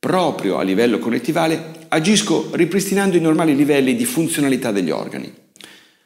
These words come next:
Questo è possibile perché questo metodo agisce sulle cause del problema e non sui sintomi, come fanno tutti i farmaci, per esempio. Non mi resta che invitarti ad imparare il metodo che uso da tanti anni su tutti i miei pazienti.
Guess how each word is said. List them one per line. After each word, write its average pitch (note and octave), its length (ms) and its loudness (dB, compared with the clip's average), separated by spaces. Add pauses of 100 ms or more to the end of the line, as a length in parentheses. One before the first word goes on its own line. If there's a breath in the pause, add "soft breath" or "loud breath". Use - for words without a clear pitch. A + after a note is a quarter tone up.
(240 loud breath)
Questo D#3 300 2
è C3+ 60 6
possibile A2+ 560 4
perché G#2+ 320 0
questo D3+ 280 -2
metodo G2+ 680 -2
agisce C3+ 400 0
sulle C3 240 0
cause C3 340 -2
del F#2+ 140 0
problema F2+ 580 -4
e C#3 120 -2
non E3 200 0
sui G2+ 180 -2
sintomi, F2 800 -4
come D3 220 -2
fanno A2+ 480 -4
tutti C3+ 320 -2
i G#2 140 2
farmaci, E2 720 -4
per - 120 -10
esempio. D2+ 500 -8 (280)
Non A#2 100 2
mi B2+ 80 4
resta C3+ 300 2
che A#2 120 0
invitarti C3 580 0 (240)
ad B2 160 -2
imparare D#3+ 380 0
il C3 60 0
metodo D3 360 2
che - 100 -2
uso B2+ 220 4
da A2 140 0
tanti C#3 440 -2
anni A2 380 -2
su B2 180 -2
tutti D3 240 0
i - 20 4
miei A2+ 140 4
pazienti. - 720 -6